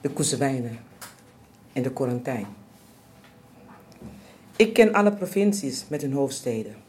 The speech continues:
Wat weet jij van Para, Koroni en Ikeri? Ik weet, mij is verteld, dat jouw voorouders de mijnen uit een ver land hebben gehaald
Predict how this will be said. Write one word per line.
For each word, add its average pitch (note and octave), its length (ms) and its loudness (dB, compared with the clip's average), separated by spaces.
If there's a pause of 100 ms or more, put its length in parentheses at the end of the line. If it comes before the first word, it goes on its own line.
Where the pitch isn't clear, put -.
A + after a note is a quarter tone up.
(300)
Wat B2 180 -2
weet A#2+ 180 -2
jij A#2 340 -2 (160)
van G#2 140 -16
Para, G#2 340 -6 (260)
Koroni G#2+ 460 -4 (180)
en A2+ 160 -6
Ikeri? - 400 -8 (2500)
Ik D3 140 0
weet, D3+ 480 4 (760)
mij C#3+ 160 -2
is C#3 140 0
verteld, A#2 580 -2 (1500)
dat - 240 2
jouw F3 220 10
voorouders C#3+ 840 0
de C3 100 -4
mijnen C#3 340 2
uit B2 120 -4
een B2 60 -14
ver C#3 320 2
land A#2 260 -2
hebben G#2 220 -8
gehaald G#2 540 -10